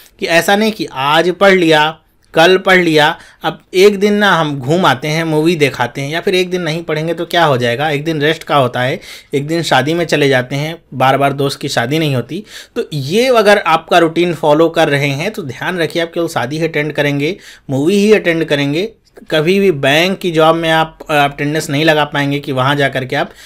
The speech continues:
as a branch manager बैठेंगे, ठीक है। तो रेगुलर स्टडी करनी होगी, मोह माया त्यागनी होगी, दोस्तों की शादी या परिवार की शादी, इन सब से अपने आप को थोड़ा सा दूर रखना। बस दो महीने की बात है, दो महीने की जो आपकी ये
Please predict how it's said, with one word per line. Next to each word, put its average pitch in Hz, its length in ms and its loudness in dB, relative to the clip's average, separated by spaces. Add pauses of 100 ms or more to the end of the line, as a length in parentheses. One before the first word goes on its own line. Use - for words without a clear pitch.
(200)
as 135 60 -4
a 135 120 0
branch 131 380 0
manager 135 320 0
बैठेंगे, 101 460 -6
ठीक 156 160 -4
है। 104 100 -8 (360)
तो 165 80 4
रेगुलर 165 480 4
स्टडी 208 280 4
करनी 196 280 0
होगी, 175 280 0
मोह 160 220 0
माया 170 280 2
त्यागनी 151 460 0
होगी, 170 380 -2
दोस्तों 151 640 -2
की 156 160 -6
शादी 143 540 0
या 143 60 0
परिवार 127 420 -4
की 139 160 -8
शादी, 135 480 -4 (360)
इन 175 140 -4
सब 175 160 -2
से 170 360 2
अपने 156 360 -4
आप 156 160 -2
को 165 100 -2
थोड़ा 143 200 -2
सा 147 140 -2
दूर 170 200 0
रखना। 190 220 -2
बस 214 180 0
दो 175 160 0
महीने 196 240 2
की 214 100 2
बात 139 220 4
है, 151 120 -4 (340)
दो 175 160 6
महीने 202 400 2
की 208 180 0
जो 196 120 4
आपकी 202 400 2
ये 180 380 2